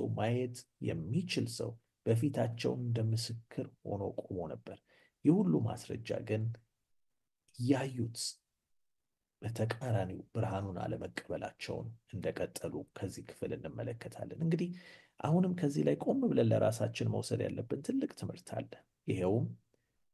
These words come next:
በጌታችን በኢየሱስ ክርስቶስ ማመንና ለማመን የመረጃ እጦት ጉዳይ አይደለም፣ ነገር ግን የምርጫ ጉዳይ ነው። በደንብ አድርገው ቃሉን የሚያውቁት፣ አስቀድሞ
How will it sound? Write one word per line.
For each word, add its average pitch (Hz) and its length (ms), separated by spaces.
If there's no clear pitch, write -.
በጌታችን 156 560
በኢየሱስ 143 420
ክርስቶስ - 540
ማመንና 127 520
ለማመን 127 460
የመረጃ 131 500
እጦት 117 400
ጉዳይ - 340
አይደለም፣ - 420
ነገር 104 420
ግን - 220
የምርጫ 87 320
ጉዳይ - 360
ነው። 113 140
በደንብ 185 320
አድርገው 117 480
ቃሉን 101 360
የሚያውቁት፣ - 600
አስቀድሞ - 580